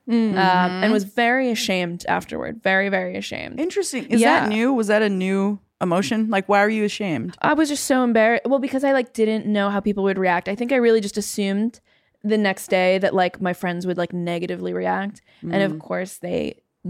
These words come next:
Speaker 2: did not care. Like,
Speaker 3: <laughs>
Speaker 2: holy crap, they did not care. I even thought that, like, the girl herself would be like, "Oh my God, I'm filled with regret. What a weirdo." I don't know. Like, I was just, like, assuming the worst.
Speaker 3: Yeah.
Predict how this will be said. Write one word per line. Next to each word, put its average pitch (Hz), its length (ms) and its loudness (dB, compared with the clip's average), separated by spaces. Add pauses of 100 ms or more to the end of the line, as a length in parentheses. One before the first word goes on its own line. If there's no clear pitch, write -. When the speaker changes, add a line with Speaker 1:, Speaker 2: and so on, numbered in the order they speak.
(120)
Speaker 2:
did 208 240 4
not 185 340 -2
care. 135 460 -2 (120)
Like, 339 160 6
Speaker 3:
<laughs> - 380 -2
Speaker 2:
holy 285 300 2
crap, 233 240 0
they 226 100 2
did 214 120 2
not 208 180 0
care. 208 220 2
I 202 100 2
even 214 360 0
thought 185 460 0
that, 185 240 2
like, 180 460 0 (360)
the 214 100 0
girl 190 220 0
herself 285 460 -2
would 254 140 -2
be 247 100 4
like, 226 200 4
"Oh 233 120 0
my 240 140 2
God, 233 220 2
I'm 214 120 -2
filled 214 240 -2
with 214 160 -2
regret. 202 560 2
What 208 200 0
a 202 40 4
weirdo." 190 720 2
I 196 160 4
don't 196 120 2
know. 190 260 4
Like, 208 160 4
I 220 60 4
was 220 100 2
just, 220 100 -8
like, 220 120 -2
assuming 202 480 -2
the 185 80 0
worst. 262 280 2
Speaker 3:
Yeah. 165 240 0